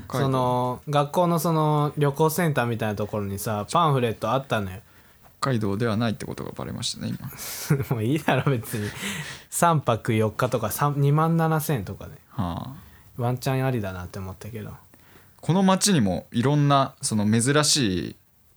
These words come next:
Speaker 1: お肉食べれるところめっちゃあって。
Speaker 2: ああ。
Speaker 1: それこそジビエとか
Speaker 2: はいはいはい。
Speaker 1: あるし、なんかもうすごいゲテモノ？
Speaker 2: うん。
Speaker 1: 珍味？
Speaker 2: ゲテモノね。
Speaker 1: あの、え？
Speaker 2: え？あー、ゲテモノ。
Speaker 1: ゲテモノ。
Speaker 2: うん、いや、まあ。
Speaker 1: 蚕とか。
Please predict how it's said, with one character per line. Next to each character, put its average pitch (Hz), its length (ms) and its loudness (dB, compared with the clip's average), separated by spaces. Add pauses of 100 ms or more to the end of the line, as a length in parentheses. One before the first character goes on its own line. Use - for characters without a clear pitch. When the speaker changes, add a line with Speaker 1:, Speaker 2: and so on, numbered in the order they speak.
(120)
Speaker 1:
お 113 120 2
肉 110 240 0
食 101 120 0
べ 104 120 2
れ 101 100 2
る 71 240 -4
と 104 120 -8
こ 95 100 -2
ろ 95 60 -2
め 101 120 2
っ 95 40 -2
ち - 180 -2
ゃ 117 60 2
あ 120 40 2
っ 117 80 -10
て。 117 340 -8
Speaker 2:
あ 139 600 2
あ。 - 60 -16 (120)
Speaker 1:
そ - 120 -2
れ 143 80 2
こ 151 120 0
そ 139 160 2
ジ 117 200 2
ビ 104 160 2
エ - 60 -2
と - 120 -12
か 90 300 -8
Speaker 2:
は 151 160 4
い 127 60 2
は 120 120 0
い 107 60 -2
は 101 140 -6
い。 104 80 -12 (180)
Speaker 1:
あ 104 100 -2
る 92 120 -4
し、 95 600 -2 (380)
な 110 180 0
ん 101 60 0
か 92 100 -2
も 92 240 -2 (180)
う - 60 -8
す - 180 2
ご 117 160 2
い - 160 -6
ゲ 107 220 -2
テ 107 140 0
モ 113 160 2
ノ？ 117 220 0 (240)
Speaker 2:
う 139 40 -4
ん。 107 420 -4
Speaker 1:
珍 101 340 2
味？ 95 200 0 (240)
Speaker 2:
ゲ 104 120 -6
テ 107 120 -4
モ 101 160 -4
ノ 98 100 -6
ね。 131 140 -6 (320)
Speaker 1:
あ - 60 -8
の、 - 200 -8 (140)
え？ 185 140 0 (260)
Speaker 2:
え？ 175 160 -4
あ 127 140 2
ー、 120 60 0
ゲ 113 120 0
テ 110 120 -2
モ 107 120 -2
ノ。 104 100 -4
Speaker 1:
ゲ 110 120 0
テ 98 140 -2
モ 101 40 0
ノ。 98 60 0
Speaker 2:
う 95 40 -4
ん、 - 40 -4
い - 20 -2
や、 107 60 -2
ま 98 260 -6
あ。 - 40 -14 (360)
Speaker 1:
蚕 117 380 0
と - 100 -8
か。 - 220 -8